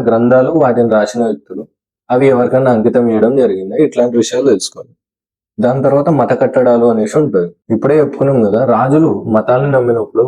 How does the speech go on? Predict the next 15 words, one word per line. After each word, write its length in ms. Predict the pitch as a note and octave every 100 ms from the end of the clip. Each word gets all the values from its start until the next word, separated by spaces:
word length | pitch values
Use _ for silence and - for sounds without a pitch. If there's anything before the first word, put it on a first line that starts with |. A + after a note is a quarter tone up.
| C3
వాళ్ళకి 280 | A#2+ B2 -
సంబంధించి 380 | A2+ A#2+ C3 C#3 A#2
డెవలప్మెంట్ 440 | A2+ A#2+ B2+ B2 A#2+
లో 40 | A2
భాగంగా 360 | F#2+ G2 B2+ C#3
కొన్ని 140 | C#3+ C#3
కట్టడాలు 420 | C3 B2+ B2+ C3 B2+
కానీ 160 | A#2+ B2 _ A2
గుహాలయాలు, 580 | A2 A2+ A2+ A2+ A2 A2+ A#2
చైత్యాలు 420 | A2+ A2 G#2+ C3+
ఇట్లాంటివి 340 | D3 C#3 C#3+ D#3
కట్టిస్తారు, 460 | B2+ - - A2 - - _ _
దానాలు 400 | G#2 A#2 A#2+ C3+ A#2+
చేస్తారు. 360 | G2+ - - - _ _ _ _
So 60 | -